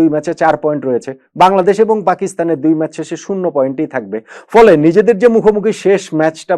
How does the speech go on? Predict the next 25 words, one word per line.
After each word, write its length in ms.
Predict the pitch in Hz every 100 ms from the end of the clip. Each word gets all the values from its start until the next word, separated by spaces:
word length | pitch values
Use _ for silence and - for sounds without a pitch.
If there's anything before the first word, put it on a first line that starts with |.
| 160
বাংলাদেশ 340 | 160 156 160 -
পাকিস্তান 400 | 151 151 - 143 127
খেলবে, 240 | 127 107 110 -
সেই 160 | 147 160
ম্যাচের 260 | 160 180 165 127
রেজাল্টে 380 | 139 170 139 120 -
সেমিফাইনালে 480 | 139 143 147 156 156 147
ওঠা 200 | 151 160
না 60 | 156 143
ওঠাতে 260 | 131 113 113 156
কিচ্ছু 220 | 151 190 165
যাবে 160 | 135 120
আসবে 200 | 90 92 95
না। 60 | - - - - 170
ওই 80 | 185
ম্যাচে 180 | 202 214
যেই 140 | 196 190
দল 80 | 220 208
জিতবে, 200 | 208 202 -
তাদের 200 | 175 196 170 139
দুই 120 | 208 180
পয়েন্ট 200 | 233 226
সেক্ষেত্রে 320 | 220 202 196 196
হবে, 160 | 139 139 160
কিন্তু 320 | 196 202 -